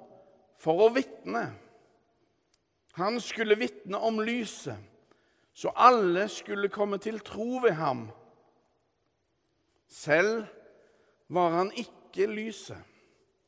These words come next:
men han skulle vitne om lyset. Det sanne lys, som lyser for hvert menneske,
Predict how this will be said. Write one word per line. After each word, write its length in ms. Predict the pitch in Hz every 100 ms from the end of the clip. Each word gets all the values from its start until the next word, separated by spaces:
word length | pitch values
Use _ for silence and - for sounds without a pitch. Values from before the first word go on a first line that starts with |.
| _ _ _ _ _ 120
men 160 | 143
han 160 | 165 190
skulle 400 | - - 165 160
vitne 720 | 185 240 - - 175 233 285
om 240 | 196 160 131
lyset. 420 | 120 104 - - 87 - _ _ _ _ _ _ _ _ _ _ _ _ _ _ _ _ _ _ _ _ _ _ _ _ _
Det 100 | 120 123
sanne 420 | - 175 180 160
lys, 680 | 165 151 151 147 - - - - _ _ _ _ _ _ _ _ _
som 240 | - 180
lyser 480 | 214 233 196 - 175
for 240 | 160 175 165
hvert 320 | 135 110 -
menneske, 720 | 151 135 123 - - 143 147